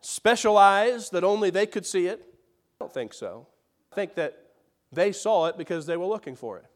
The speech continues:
The truth is, the star that shone in the sky to reveal the birth of Jesus Christ into this world, that star was available for all people to see, but not all people responded to it the same way. As we look at this account in Matthew chapter two, we're going to notice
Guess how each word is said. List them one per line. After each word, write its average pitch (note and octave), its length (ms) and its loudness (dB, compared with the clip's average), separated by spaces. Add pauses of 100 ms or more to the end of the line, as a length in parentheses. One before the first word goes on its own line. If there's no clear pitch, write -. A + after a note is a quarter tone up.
(400)
The C4 80 -6
truth C4+ 160 -8
is, D#3 340 -2
the D3+ 120 -6
star C4 380 0
that G3+ 140 0
shone A#3+ 260 -2
in G#3 80 -6
the F3 80 -4
sky F#3 500 2
to E3+ 140 -6
reveal D#3+ 480 -2
the E3+ 120 -2
birth A#3 360 4
of F#3+ 140 -2
Jesus F3+ 380 -10
Christ F#3+ 460 -2
into G#3 180 -4
this F3+ 200 -8
world, B2 540 -8 (600)
that A3 180 -2
star A3+ 440 2
was E3 180 -4
available E3 540 -2
for D#3+ 160 -2
all G3 160 2
people F3 280 -8
to D3 80 -12
see, B2 380 -10 (380)
but F3 200 -4
not A#3 360 -2
all G#3+ 200 2
people G#3+ 440 -6
responded F#3 720 -6
to C#3+ 160 -6
it C3 120 -8
the C3 80 -10
same C#3+ 300 -6
way. E3 240 -6 (640)
As E3 140 0
we G3 160 -2
look C4 280 0
at D3 160 -2
this F3+ 260 -2
account A3 540 0
in D3+ 180 -4
Matthew G3 380 -2
chapter F3 360 -2
two, A#3 260 -4
we're G#3 180 2
going A#3 300 2
to E3 140 -2
notice F#3+ 480 2